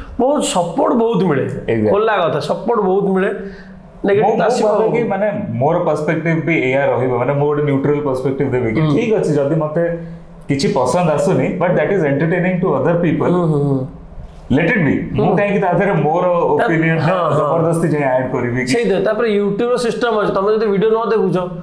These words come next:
Speaker 1: ମୁଁ ଡିସକ୍ଲେମର ବି ପକାଏ,
Speaker 2: ହଁ।
Speaker 1: ତ ଭିଡ଼ିଓ ନ ଦେଖୁଛ, simply ବ୍ୟାକ୍ ମାରିଦିଅ, ଏ ଭିଡ଼ିଓ ଦେଖନି।
Speaker 2: ତାପରେ, ଆଚ୍ଛା, ତମର ଏବେ ରିସେଣ୍ଟ ଆସିଥିଲା କଣ୍ଟ୍ରୋଭର୍ସି, ସେଇ ସବୁ ଜିନିଷ, ତ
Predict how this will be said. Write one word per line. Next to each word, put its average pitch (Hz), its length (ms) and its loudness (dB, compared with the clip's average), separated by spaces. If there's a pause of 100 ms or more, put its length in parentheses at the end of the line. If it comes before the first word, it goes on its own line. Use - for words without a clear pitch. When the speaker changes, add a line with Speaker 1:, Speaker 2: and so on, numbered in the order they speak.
(220)
Speaker 1:
ମୁଁ 220 80 2
ଡିସକ୍ଲେମର 226 520 0
ବି 233 120 0
ପକାଏ, 151 560 -2
Speaker 2:
ହଁ। 120 200 0
Speaker 1:
ତ 202 40 2
ଭିଡ଼ିଓ 226 260 0
ନ 240 140 0
ଦେଖୁଛ, 226 380 0
simply 247 320 0 (460)
ବ୍ୟାକ୍ 214 240 2
ମାରିଦିଅ, 165 340 2 (440)
ଏ 196 60 2
ଭିଡ଼ିଓ 202 240 2
ଦେଖନି। 202 680 0 (1120)
Speaker 2:
ତାପରେ, 196 640 0 (280)
ଆଚ୍ଛା, 123 260 0
ତମର 131 380 2
ଏବେ 151 220 0
ରିସେଣ୍ଟ 143 640 -2
ଆସିଥିଲା 117 380 0 (800)
କଣ୍ଟ୍ରୋଭର୍ସି, 117 600 0
ସେଇ 117 160 0
ସବୁ 113 200 0
ଜିନିଷ, 110 280 0 (1000)
ତ 180 40 2